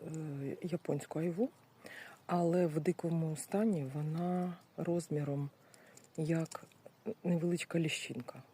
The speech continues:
Маленька-маленька. І там майже одні кісточки. А от уже в такого сорту, не дикого, а вже облагороженого,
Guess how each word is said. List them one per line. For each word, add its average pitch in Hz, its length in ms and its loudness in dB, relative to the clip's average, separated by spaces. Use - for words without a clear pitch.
Маленька-маленька. 151 1040 0
І - 60 -4
там 202 360 4
майже 185 320 4
одні 151 240 0
кісточки. - 640 -10
А 196 100 -4
от 214 280 4
уже 190 460 4
в - 520 -10
такого 220 400 4
сорту, 151 600 -4
не 156 440 2
дикого, 143 560 2
а 131 40 2
вже 139 240 -4
облагороженого, 139 1080 -2